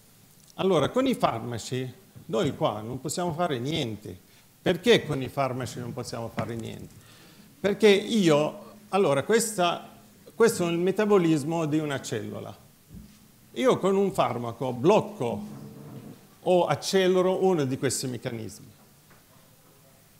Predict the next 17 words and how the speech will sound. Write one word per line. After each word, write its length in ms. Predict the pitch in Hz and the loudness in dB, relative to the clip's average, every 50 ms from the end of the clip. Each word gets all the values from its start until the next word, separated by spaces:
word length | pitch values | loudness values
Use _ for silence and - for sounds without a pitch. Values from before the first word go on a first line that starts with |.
| _ _ _ _ _ _ _ - _ - - | _ _ _ _ _ _ _ -20 _ -20 -18
ma 160 | - - - - | -16 -14 -10 -4
inevitabilmente 880 | 208 214 226 220 202 202 180 202 175 180 190 190 214 269 277 220 - - | -2 0 2 2 2 2 2 2 2 2 2 2 2 2 2 2 2 0
io 200 | 151 143 139 139 | 0 2 2 0
vado 260 | 127 120 139 143 139 135 | 2 4 4 4 4 4
ad 120 | 135 139 | 2 2
alterare 400 | 127 - 143 139 135 131 127 127 | 0 -2 -2 0 0 0 0 0
altri. 560 | 131 131 131 120 107 98 - - 117 110 101 - - - - _ _ _ _ _ _ _ _ _ _ _ _ _ _ _ _ _ _ _ _ _ _ - - - _ _ _ - | 0 -2 -2 -2 -4 -6 -8 -8 -8 -8 -8 -10 -18 -20 -20 _ _ _ _ _ _ _ _ _ _ _ _ _ _ _ _ _ _ _ _ _ _ -20 -20 -20 _ _ _ -14
Cioè 160 | - 151 143 | -8 -6 -6
non 200 | 147 160 185 208 | -2 0 0 0
è 60 | 214 | 0
possibile. 920 | 214 190 170 - - - - 226 226 180 135 131 107 101 95 - - - - - - _ _ _ _ _ - - - - - - - - - | 2 2 0 2 0 -2 0 0 0 2 2 2 2 0 -6 -12 -18 -20 -20 -20 -20 _ _ _ _ _ -20 -20 -20 -20 -20 -20 -16 -8 -8
Attraverso 1080 | 139 - - 175 190 220 262 269 233 - - - - 170 160 156 147 - - - - - - | -6 -2 2 4 6 8 8 8 8 4 -2 0 2 2 4 2 2 -2 -6 -12 -16 -14 -6
la 340 | - 147 156 156 151 - - | -2 0 0 0 -2 -6 -6
agopuntura, 1200 | - 151 147 139 147 131 - 151 147 139 - - 135 135 131 131 139 135 139 139 135 135 - - - - - - - - - | -4 -2 0 0 0 0 0 0 -2 -2 -2 -4 -6 -4 -4 -2 -2 -2 0 -2 -2 -4 -8 -16 -20 -20 -20 -20 -20 -20 -12
la, 480 | - 123 127 131 131 131 131 131 131 - | -8 -4 -2 0 0 0 0 -2 -4 -4
eh, 840 | 131 135 131 131 127 127 127 127 127 127 127 131 127 123 120 117 127 | -2 0 0 0 0 0 0 0 0 0 0 0 -2 -2 -4 -6 -6
la, 540 | 127 127 131 127 131 131 131 127 123 123 127 | -4 -2 -2 -2 -2 -2 -2 -2 -2 -4 -4